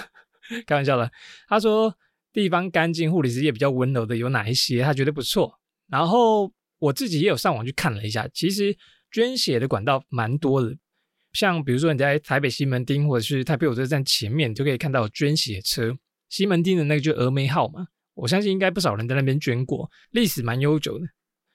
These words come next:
然后呢，还有各大的捐血中心，还有或者是捐血室等等。那这个捐血的资讯，在台湾血液基金会的网站上面都可以搜寻得到。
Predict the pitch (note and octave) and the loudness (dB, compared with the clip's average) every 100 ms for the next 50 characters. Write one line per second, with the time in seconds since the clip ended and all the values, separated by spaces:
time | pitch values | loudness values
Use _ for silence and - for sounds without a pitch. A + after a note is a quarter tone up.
0 | _ - C#3+ F3 A3+ G3 E3+ D#3+ C#3+ - | _ -4 2 4 4 2 2 2 2 0
1 | F#3+ E3 C#3+ - F#3 F#3+ G3+ A2 G2 B2+ | 2 2 0 -2 0 0 -2 -4 -2 0
2 | C#3 - C3+ C3+ B2+ A2 D3+ A#2 A#2+ C3+ | 0 0 -2 -2 -2 -2 0 -2 -2 -4
3 | B2+ - F3 F#3+ B2 A2 - A2+ G#2 B2+ | -2 0 0 2 -2 -2 -2 -2 -2 -2
4 | C#3 _ _ _ _ _ _ _ - A3 | -6 _ _ _ _ _ _ _ 0 2
5 | G#3+ A#3 G3 _ - A3+ A#3+ - A#2+ A#2 | 2 2 -2 _ 0 0 0 -2 -2 -4
6 | - E3 D#3+ D#3+ A#2+ C3+ - B2+ C#3 D3 | -2 -2 2 0 2 0 0 2 2 2
7 | D3+ G#2+ A#2 D3 C#3+ C3+ D3+ F3 B2+ A#2 | 0 0 -2 -2 -4 0 2 2 2 0
8 | F#2 F#2 D#3 B2+ C#3+ B2 A#2+ A#2+ A#2+ A2 | -2 -2 -2 0 -2 0 -2 0 0 0
9 | C3 B2+ G#2+ C3+ | -2 -2 -4 -4